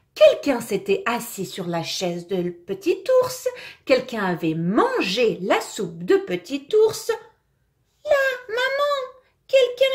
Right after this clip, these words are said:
est couché dans mon lit, s'exclama Petit Ours en soulevant la couverture.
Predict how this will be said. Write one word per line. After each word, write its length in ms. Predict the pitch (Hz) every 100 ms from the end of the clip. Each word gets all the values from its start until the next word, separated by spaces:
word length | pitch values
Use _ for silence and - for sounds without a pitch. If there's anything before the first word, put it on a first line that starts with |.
| 523
est 120 | 453 -
couché 340 | 539 539 571 539
dans 60 | 494
mon 300 | 494 494 508 523
lit, 400 | 571 571 554 _ _ _ _
s'exclama 760 | - 214 - - 214 202 202
Petit 420 | 190 208 196 220 -
Ours 340 | 226 233 - - - - -
en 140 | 208
soulevant 640 | - - 277 262 208 277 320
la 160 | 269
couverture. 1080 | 269 - 262 269 269 - - 262 247 254 -